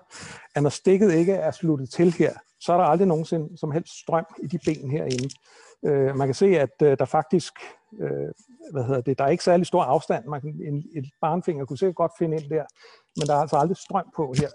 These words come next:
så snart stikket ikke sidder i bilen. Og det er en sikkerhedsmæssig ting, som man har, øhm, som gør, at hvis det her stik ryger ned i en vandpyt, ja, så skal man altså lige tørre det af, inden man bruger det selvfølgelig. Men, øh,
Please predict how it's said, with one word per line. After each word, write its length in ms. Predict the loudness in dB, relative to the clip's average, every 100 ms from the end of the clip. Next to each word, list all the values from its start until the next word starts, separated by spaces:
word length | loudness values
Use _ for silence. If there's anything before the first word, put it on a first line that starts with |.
| -12
så 120 | -10
snart 240 | -8 -8
stikket 320 | -6 -6 -4 -6
ikke 120 | -8
sidder 220 | -12 -10
i 40 |
bilen. 440 | -10 -12 -10 -12 -14 _ _ _
Og 60 | -2
det 60 |
er 20 |
en 60 | 0
sikkerhedsmæssig 680 | 2 2 2 0 -2 -2 -2
ting, 340 | -2 -2 -12
som 120 | -10
man 100 | -6
har, 380 | -2 -4 -4 -16 -8
øhm, 600 | -4 -2 -2 -4 -6 -10 _ _ _ _ _ -20 -8
som 140 | -2
gør, 160 | 2 2
at 120 | 2
hvis 120 | 0
det 140 | 2
her 100 | 2
stik 320 | 0 0 0 2
ryger 180 | 2
ned 120 | 2 -2
i 40 |
en 80 | 0
vandpyt, 400 | 0 2 0 -2 _ -20 -20 _
ja, 60 | -10
så 100 | -6
skal 140 | -2
man 100 | 0
altså 160 | 0 0
lige 140 | -2
tørre 200 | 0 2
det 80 | 2
af, 40 | 0
inden 240 | -2 -4
man 120 | -4
bruger 260 | -4 -2 -2
det 100 | -2
selvfølgelig. 440 | -6 -4 -4 -6 -10 -20 -20 _
Men, 260 | -2 0 2
øh, 260 | 2 2